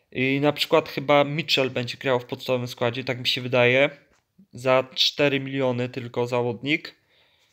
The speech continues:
E, w pomocy i w ataku też raczej nie widzę kogoś, kogo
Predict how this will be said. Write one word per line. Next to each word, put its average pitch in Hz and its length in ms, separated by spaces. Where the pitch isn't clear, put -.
E, 123 480
w - 240
pomocy 160 800
i 139 140
w - 60
ataku 143 480
też 147 380
raczej 131 380
nie 135 140
widzę 131 220
kogoś, 131 380
kogo 127 520